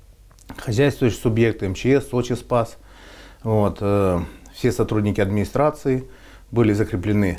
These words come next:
за реками. Это основная наша проблема в настоящее время, паводки, э,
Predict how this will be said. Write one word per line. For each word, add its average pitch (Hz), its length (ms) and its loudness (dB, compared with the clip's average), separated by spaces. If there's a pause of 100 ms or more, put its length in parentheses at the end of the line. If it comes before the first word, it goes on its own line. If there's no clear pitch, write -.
(160)
за 110 160 0
реками. 131 380 2
Это 104 260 0
основная 104 420 0
наша 101 280 0
проблема 131 460 2
в 139 40 2
настоящее 127 540 2
время, 123 320 2
паводки, 123 640 0 (420)
э, 90 460 -4